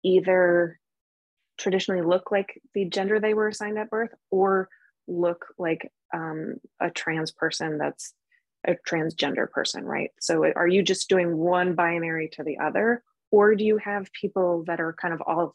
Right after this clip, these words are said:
through the spectrum in the middle? Um, I myself look very different on the day-to-day, given the day, where some people are like, like, "Oh, that's definitely, like, a trans mass person," and other days you wouldn't even bat an eye. Um, but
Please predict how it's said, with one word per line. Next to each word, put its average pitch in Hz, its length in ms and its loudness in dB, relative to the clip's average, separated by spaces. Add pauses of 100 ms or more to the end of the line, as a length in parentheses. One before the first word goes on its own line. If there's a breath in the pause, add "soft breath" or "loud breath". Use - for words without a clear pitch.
through 160 160 -4
the 151 120 -8
spectrum - 420 -12
in 151 180 -10
the 143 60 -10
middle? - 400 -12 (560 soft breath)
Um, 147 520 -4 (500)
I 185 80 0
myself 180 400 0
look 170 180 2
very 165 400 0
different 156 400 -4
on 156 200 -4
the 151 80 -4
day-to-day, 151 520 0
given 156 420 -6 (220)
the - 80 -4
day, 175 200 4
where 156 160 0
some 160 200 -8
people 156 320 -6
are 151 140 -4
like, 147 260 -8 (800)
like, - 180 -18
"Oh, 135 120 -6
that's - 180 -14
definitely, - 360 -16
like, - 180 -8
a - 100 -4 (100)
trans - 320 -6
mass - 220 -4
person," - 340 -6
and 147 120 -4
other - 180 -2
days - 400 -2
you 104 180 -4
wouldn't - 360 -6 (280)
even - 360 -4 (240)
bat 160 140 -2
an 160 60 -4
eye. 170 200 -4 (480 loud breath)
Um, 175 420 -2
but 196 300 0